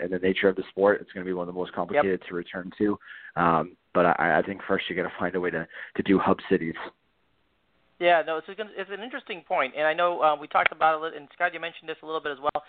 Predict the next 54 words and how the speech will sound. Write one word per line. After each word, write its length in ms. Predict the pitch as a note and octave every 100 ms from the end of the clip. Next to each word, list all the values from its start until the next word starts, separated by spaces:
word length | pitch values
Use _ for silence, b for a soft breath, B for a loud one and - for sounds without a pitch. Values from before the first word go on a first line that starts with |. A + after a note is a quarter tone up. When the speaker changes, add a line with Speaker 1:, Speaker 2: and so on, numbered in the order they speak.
| B B _
Speaker 2:
So, 200 | F#3 E3+ -
you 140 | F3
know, 260 | F#3 F3 D#3
we 120 | F3 E3+
all 220 | E3+ F3
just 180 | E3+ -
said, 180 | D#3 D3
we 100 | E3
all 120 | E3
know 160 | E3 D#3
N 140 | D#3 E3
B 100 | E3
A 40 |
is 40 | D#3+
coming 180 | D#3+ D3+
back. 240 | D3+ D3+ -
It's 100 | -
actually 200 | D3 -
coming 160 | - D3
back 180 | C#3 C3+
tomorrow, 360 | C3 C3 C3 - B B _
and 160 | D#3+ D#3
they 80 |
had 140 | E3 E3
an 80 | D3
announcement 420 | D3+ D#3 D#3+ -
today 460 | C#3+ D3+ C#3+ B2+ - _ _ _
that 200 | D3 C#3 -
of 140 | C#3+
the 60 | B2
three 120 | F#3
hundred 220 | F3+ F3 -
forty-four 360 | F3 E3+ - D3+
players 300 | D#3+ D#3 -
tested 240 | E3+ D#3+ D3+
for 80 | C3+
covid 280 | D#3+ D3+
nineteen 420 | D3 C#3+ C#3+ D#3 D3+
on 180 | D3 E3
the 120 | D3
N 100 | C#3+
B 80 | C#3
A 80 |
campus 380 | C3+ - C#3+ C3+ -
since 140 | F#3+ G3+ -
test 200 | E3+ D#3+
results 300 | D3+ C#3 C3+ -
were 100 | B2+
last 240 | B2+ B2
announced 300 | C3 B2 B2+
in 60 | B2
July 200 | B2 A#2
twenty, 320 | - F3 E3+ B B _ D3 D3
zero 580 | C4+ D4+ E3 A#2 A2